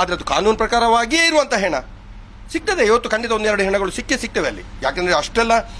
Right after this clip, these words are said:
ಆ, ಇದು ಮಾಡಿ ಮತ್ತೆ ಭಾರೀ ಕಾನೂನನ್ನು ನಾನು ಪೊಲೀಸ್ ಅಧಿಕಾರಿಗೆ ಮಾತಾಡೋಕೆ ಕೇಳಿದೆ, "ನೀವು ಯಾಕೆ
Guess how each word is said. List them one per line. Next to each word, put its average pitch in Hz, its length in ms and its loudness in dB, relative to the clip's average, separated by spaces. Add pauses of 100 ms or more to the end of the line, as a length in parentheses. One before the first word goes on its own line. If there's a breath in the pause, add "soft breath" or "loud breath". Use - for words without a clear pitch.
(220 loud breath)
ಆ, 208 100 4
ಇದು 214 120 -2
ಮಾಡಿ 214 280 2
ಮತ್ತೆ 196 280 2
ಭಾರೀ 180 460 0
ಕಾನೂನನ್ನು 202 480 0
ನಾನು 180 280 2
ಪೊಲೀಸ್ 202 300 -4
ಅಧಿಕಾರಿಗೆ 180 340 2
ಮಾತಾಡೋಕೆ 175 400 0
ಕೇಳಿದೆ, 185 300 -2
"ನೀವು 160 180 2
ಯಾಕೆ 180 340 0